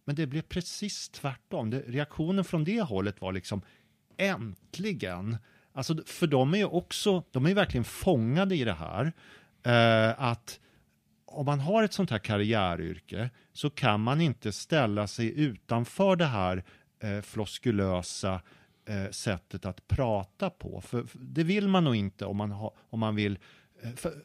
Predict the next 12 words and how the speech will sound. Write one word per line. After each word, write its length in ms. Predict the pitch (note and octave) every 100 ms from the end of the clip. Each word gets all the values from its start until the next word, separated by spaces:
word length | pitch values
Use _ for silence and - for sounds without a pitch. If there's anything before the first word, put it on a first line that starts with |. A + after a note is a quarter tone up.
| -
har 280 | - C#3 F3+
ett 120 | F3
sånt 280 | B2+ G2+ G#2
yrke. 480 | F#2 G2 - G2+
För 160 | A2+ C3+
då 120 | D#3
blir 200 | F#3+ F3+
man 140 | D#3+ D3+
liksom 260 | C#3+ D3
apart 680 | C3 - - D#3 D3+ _ - - - -
och 120 | - -
utanför 1000 | D#3 A#2 - G#2+ G#2 - - G2+ G2 G2